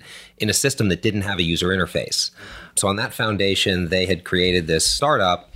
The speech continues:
I joined them in parallel with closing their Series A in two thousand seven, and that was my first, you know, startup experience.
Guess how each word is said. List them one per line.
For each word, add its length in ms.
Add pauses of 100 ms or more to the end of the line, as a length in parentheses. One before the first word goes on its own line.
(500)
I 140
joined 320
them 420
in 60
parallel 400
with 140
closing 320
their 120
Series 320
A 180
in 60
two 160
thousand 360
seven, 580 (440)
and 200
that 180
was 400
my 100
first, 380
you 60
know, 60
startup 420
experience. 760